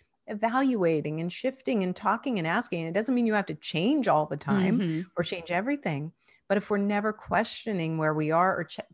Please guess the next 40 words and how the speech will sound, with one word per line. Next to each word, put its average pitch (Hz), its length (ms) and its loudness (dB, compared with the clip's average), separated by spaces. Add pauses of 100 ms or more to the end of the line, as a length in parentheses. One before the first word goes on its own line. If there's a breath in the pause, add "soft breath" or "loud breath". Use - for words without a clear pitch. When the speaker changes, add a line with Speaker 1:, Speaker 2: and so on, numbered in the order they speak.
Speaker 1:
questioning 202 480 0
that, 165 220 -2 (400 loud breath)
that 160 300 2
suit 262 340 0
that 180 100 -2
we 165 120 -2
put 190 240 -2
on 190 220 2
every 160 280 0
day, 151 460 0 (260 loud breath)
you - 80 -2
know, 175 80 2
that 165 220 4
armor 180 400 2
of, 156 180 4
"Hey, 190 160 -2
you're 175 240 2
the 160 80 -4
problem 160 440 0
solver, 151 460 2
you're 156 220 2
the 156 100 -2
go-getter, 151 540 2
you're 151 240 0
the 147 100 0
high 151 180 0
achiever." 147 760 -4 (600 soft breath)
Um, 170 280 0
if - 160 -8
we're 185 80 0
never 180 380 2
saying, 175 300 -2
"Is 156 100 -4
that 170 180 2 (100)
who 202 120 -4
we 185 100 0
still 175 280 2
want 160 360 0
to - 100 -6
be? 165 480 -4